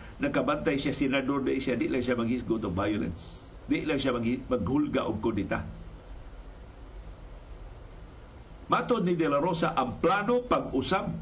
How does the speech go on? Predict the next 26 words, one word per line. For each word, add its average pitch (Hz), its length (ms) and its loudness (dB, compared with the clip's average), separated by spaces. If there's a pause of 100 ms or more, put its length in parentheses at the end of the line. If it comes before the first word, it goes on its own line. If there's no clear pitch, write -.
(400)
sa 151 160 2
M 165 220 4 (100)
U 160 80 2
P 139 160 2
pension 139 480 0
system 185 480 2 (960)
angay 220 560 2
i-apply 165 560 4
lang 165 160 4
sa 165 160 2
bag-ong 147 640 2
entrants, 127 640 -2 (400)
sa 127 80 0
bag-ong 160 560 2
mga 139 80 2
sundao 123 480 2
o 120 80 2
bag-ong 120 480 2
mga 104 80 0
polis. - 480 -4 (1600)
So, 120 160 0
di 180 160 4
hilabtan 165 640 4
ang 131 80 2
mga 123 160 4
retirado, 143 640 2